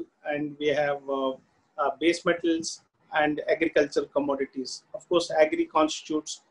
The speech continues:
a very small portion of it, but where, whatever we do it,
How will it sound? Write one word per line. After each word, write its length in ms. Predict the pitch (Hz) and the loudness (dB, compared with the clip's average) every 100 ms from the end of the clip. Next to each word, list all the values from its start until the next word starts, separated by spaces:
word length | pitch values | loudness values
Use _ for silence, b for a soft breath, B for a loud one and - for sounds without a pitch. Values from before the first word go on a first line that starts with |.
| _ | _
a 80 | 147 | -2
very 180 | 151 165 | 0 0
small 340 | - 147 170 | 0 4 4
portion 380 | - 175 175 175 | 4 2 4 0
of 120 | 160 | 2
it, 120 | 208 214 - - _ _ _ | 2 -2 -6 -20 _ _ _
but 160 | - 170 | 0 2
where, 260 | 165 180 190 | 4 4 4
whatever 320 | 180 185 196 | 2 2 2
we 180 | 190 180 | 0 0
do 140 | 180 | 6
it, 200 | 202 170 | 6 6